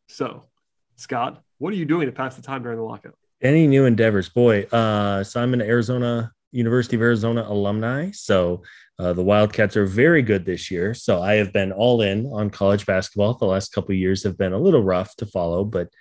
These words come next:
Speaker 2: um, so I'm really enjoying that. Uh, what else am I doing? Um, I need to start. I watched, uh,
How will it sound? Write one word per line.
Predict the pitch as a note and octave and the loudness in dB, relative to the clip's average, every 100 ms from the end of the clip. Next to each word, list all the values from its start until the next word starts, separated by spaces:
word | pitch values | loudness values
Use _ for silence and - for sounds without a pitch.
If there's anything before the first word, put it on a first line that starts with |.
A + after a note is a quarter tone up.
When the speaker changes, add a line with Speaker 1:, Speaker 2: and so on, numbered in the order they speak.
| - _ _ - | -20 _ _ -14
Speaker 2:
um, | E2 D#2 D#2 D2 | -12 -10 -12 -6
so | A2+ | 0
I'm | A2+ | 4
really | C3+ C#3+ | 6 6
enjoying | C3+ B2+ C#3+ C#3 | 6 4 2 2
that. | B2+ C3 C3 C3+ _ _ _ _ | 2 0 -2 -6 _ _ _ _
Uh, | A2+ G#2+ G2+ | -2 0 0
what | C3+ E3 | 0 4
else | D3+ A2+ A2+ | 4 2 0
am | G2+ | 0
I | F#2+ | 0
doing? | F2 F#2 F2 E2+ G2 A2+ | -2 -2 -4 -8 -8 0
Um, | A2 G#2 G2 G2 | 2 2 2 0
I | G#2 | 0
need | A2+ A#2 | 0 0
to | A2 | -2
start. | - A#2+ A2+ G#2+ | -2 0 0 0
I | |
watched, | G#2+ A#2 A#2 - - | 0 0 -4 -8 -4
uh, | G#2+ G2+ G2 | 0 0 0